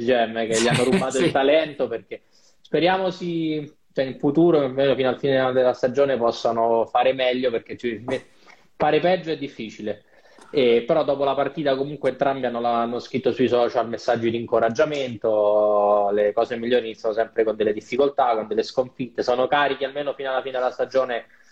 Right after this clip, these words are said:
Speaker 1: mettetevi l'anima in pace, sarà Pachito, Teio fino alla fine della stagione. Solo a Buenos Aires, come abbiamo già detto, ci sarà Pachito che tornerà a sinistra insieme a Gianguas, perché le,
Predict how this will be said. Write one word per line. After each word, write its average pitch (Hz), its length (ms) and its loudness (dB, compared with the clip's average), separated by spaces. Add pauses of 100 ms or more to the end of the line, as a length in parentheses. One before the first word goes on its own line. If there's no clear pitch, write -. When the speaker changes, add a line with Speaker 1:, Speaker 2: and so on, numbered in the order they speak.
(220)
Speaker 1:
mettetevi 151 480 0
l'anima 147 340 0
in 135 140 -6
pace, 135 760 -2 (120)
sarà 120 360 -2
Pachito, 151 600 0
Teio 143 680 0 (240)
fino 143 180 -4
alla 131 140 0
fine 131 180 -6
della 123 160 2
stagione. 113 520 0
Solo 143 180 2
a 131 60 0
Buenos 135 340 -2
Aires, 123 400 -2
come 120 180 -6
abbiamo 123 280 2
già 120 120 2
detto, 120 280 0
ci 110 80 -4
sarà 113 340 0 (160)
Pachito 127 440 0
che 120 120 0
tornerà 120 300 0
a 117 40 0
sinistra 127 440 -4
insieme 117 240 0
a 110 80 0
Gianguas, 117 440 0
perché 107 360 -2 (640)
le, 98 1500 2